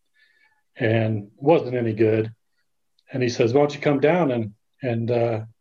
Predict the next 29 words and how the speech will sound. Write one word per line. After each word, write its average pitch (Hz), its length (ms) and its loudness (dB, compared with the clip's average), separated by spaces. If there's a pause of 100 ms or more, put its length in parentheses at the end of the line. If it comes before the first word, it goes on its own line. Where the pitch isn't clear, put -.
(160)
play 233 140 4
with 165 160 4
us 120 160 -6
on 110 140 -6
Sunday?" 110 460 -2 (1040)
So - 140 -4
I 165 40 4
go 151 160 4
down 139 260 4
there, 123 380 0
and 117 320 -2
it's 139 140 -2
like 139 120 2
a 107 80 -4
men's 143 400 0
league 135 380 4 (720)
tour 160 380 4
championship 143 960 0 (760)
that 139 160 2
they 131 180 2
got 151 280 2
me 151 160 2
into. 139 540 2 (680)
And 147 280 -2
I'm 135 140 4
like, 117 280 2 (420)
"No, 160 760 4
I'm, 170 140 4
I'm, 151 100 -12